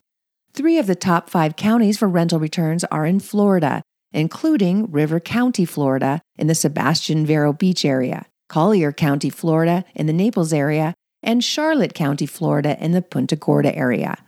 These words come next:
A few other counties with high rental yields include Chicago's Cook County,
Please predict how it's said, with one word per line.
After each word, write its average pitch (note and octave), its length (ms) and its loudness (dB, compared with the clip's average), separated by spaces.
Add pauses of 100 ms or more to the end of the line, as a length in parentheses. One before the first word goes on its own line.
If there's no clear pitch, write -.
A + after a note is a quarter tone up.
(520)
A - 80 -2
few D#3+ 240 2
other C#3 200 0
counties D#3+ 560 0
with C3 120 -2
high D#3+ 280 -4
rental E3 320 0
yields F3+ 440 0
include G3+ 380 -2
Chicago's G#3+ 600 -2
Cook - 320 -4
County, - 440 0